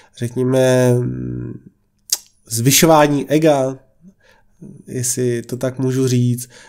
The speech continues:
tak si myslím, že tohle je fakt jako dobrá nabídka. Jo, P sto D prostě nemá to ty rozdílný motory, má to stejný motory,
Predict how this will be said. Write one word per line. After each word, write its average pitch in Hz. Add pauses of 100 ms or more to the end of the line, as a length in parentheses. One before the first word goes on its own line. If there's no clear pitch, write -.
(220)
tak 123
si -
myslím, 139
že 147
tohle 127
je 120
fakt 123
jako 127
dobrá 113
nabídka. 107 (380)
Jo, 123
P 139
sto -
D 123
prostě 123 (1300)
nemá 135
to 135
ty 127
rozdílný 127
motory, 135
má 127
to 123
stejný 135
motory, 135